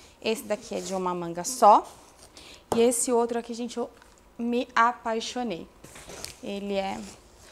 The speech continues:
todo de renda, lindíssimo também, ó, Ralph Lauren. Deixa eu virar aí de quitinho pra vocês.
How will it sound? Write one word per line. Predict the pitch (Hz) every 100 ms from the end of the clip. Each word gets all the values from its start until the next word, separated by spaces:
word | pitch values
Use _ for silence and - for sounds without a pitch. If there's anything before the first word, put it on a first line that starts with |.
| - -
todo | 240 247 233
de | 208 233
renda, | 214 - - 208 214 226 233 214 240 262 254 - - -
lindíssimo | 226 269 339 302 208 214 214 - 247 240
também, | 240 254 220 208 220 196
ó, | 180 -
Ralph | 196 196 208
Lauren. | 196 185 190
Deixa | 202 -
eu | 202
virar | 190
aí | -
de | -
quitinho | - 208 - 202
pra | 208
vocês. | - - 214